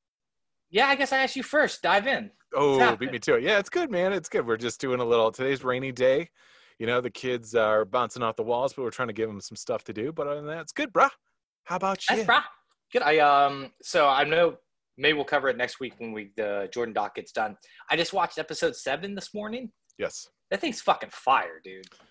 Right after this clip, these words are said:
Speaker 2: It is
Speaker 1: It's
Speaker 2: amazing.
Speaker 1: insane.
Speaker 2: It
Speaker 1: Like,
Speaker 2: is
Speaker 1: I was
Speaker 2: amazing.
Speaker 1: like, I almost teared at the end of seven, like, no spoilers or whatever, but, like, like, Michael Jordan, like, kinda tears up just talking about, like, wanting to be a winner and everything. Like, I fucking love Michael Jordan.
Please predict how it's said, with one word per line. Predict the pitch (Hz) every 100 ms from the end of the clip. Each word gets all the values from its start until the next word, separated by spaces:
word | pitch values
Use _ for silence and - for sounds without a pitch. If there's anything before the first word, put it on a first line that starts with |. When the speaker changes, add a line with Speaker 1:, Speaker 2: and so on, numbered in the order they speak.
| _ _ _
Speaker 2:
It | 151 151
is | 143 139 139 120 - _ _
Speaker 1:
It's | - 208
Speaker 2:
amazing. | 165
Speaker 1:
insane. | 117 - - _ _ _ _ -
Speaker 2:
It | 113
Speaker 1:
Like, | 156
Speaker 2:
is |
Speaker 1:
I | 151
was | 190 170
Speaker 2:
amazing. | 151
Speaker 1:
like, | 139
I | 160
almost | 156 -
teared | - 139
at | 127 120
the | 135
end | 120
of |
seven, | - 120 117
like, | 107
no | 117
spoilers | - 117 110 101
or |
whatever, | 107 104
but, | 117 110
like, | -
like, | 120 -
Michael | 117 117
Jordan, | 117 120 113
like, | 101
kinda | 117 107
tears | - 127 104
up | 110 131 -
just | 104 -
talking | 123 113
about, | 110 110
like, | 104 98
wanting | 110 107
to |
be | 104
a | 101
winner | 95 107 131
and | 131
everything. | 127 127 - 135
Like, | 113 101
I |
fucking | - 359 349
love | 131 104 120 147 101
Michael | 101 107 95
Jordan. | - 104 98